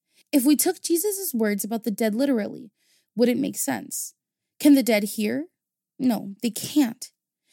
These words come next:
Now, if we understand Jesus' words spiritually, however, it should make more sense.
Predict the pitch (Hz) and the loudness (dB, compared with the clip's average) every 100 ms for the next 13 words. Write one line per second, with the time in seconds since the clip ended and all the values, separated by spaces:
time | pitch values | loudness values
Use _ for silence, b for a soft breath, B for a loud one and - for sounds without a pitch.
0 | b b 262 277 277 330 339 330 - - | b b 4 4 4 4 4 2 -2 2
1 | 359 403 320 220 208 214 202 190 190 196 | 2 4 2 2 -2 -4 -6 -10 -8 -8
2 | 190 - - 349 392 403 - - 202 175 | -4 -2 0 2 2 0 -4 -6 -6 -8
3 | 185 196 _ 220 202 180 185 190 B B | -14 -20 _ -4 -2 -4 -10 -16 B B
4 | B - - 311 285 302 254 226 214 - | B -2 2 6 6 6 4 2 0 -2
5 | 247 - - - | -6 -6 -10 -10